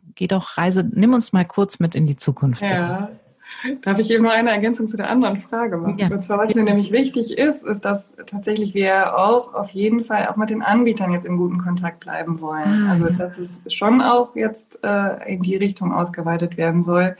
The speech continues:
Speaker 2: zu sagen, wir, ähm, versuchen eben bestimmte Angebote mit den Anbietern aus dem Reallabor, aber auch darüber hinaus natürlich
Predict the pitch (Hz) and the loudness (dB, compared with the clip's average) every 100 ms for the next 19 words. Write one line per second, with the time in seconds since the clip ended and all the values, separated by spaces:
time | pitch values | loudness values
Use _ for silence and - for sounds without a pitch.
0 | - - - - _ 180 170 175 185 180 | -16 -20 -20 -20 _ 0 2 4 2 4
1 | 180 175 175 180 170 175 175 180 180 170 | 4 2 0 -4 -2 -2 -2 -2 -2 0
2 | 170 170 175 - 190 - 180 180 - 180 | -2 -2 -4 -8 -10 -4 -4 -2 0 0
3 | 180 180 180 175 180 185 - 190 214 220 | 0 -2 0 0 0 -2 0 2 2 2
4 | 202 202 202 _ _ _ - 180 175 170 | 2 2 0 _ _ _ 0 0 2 0
5 | 165 175 208 190 175 165 170 - - 175 | 2 4 4 4 4 4 0 -2 -4 0
6 | 175 170 151 180 240 202 202 196 190 190 | 0 0 2 2 2 0 0 -2 -2 -4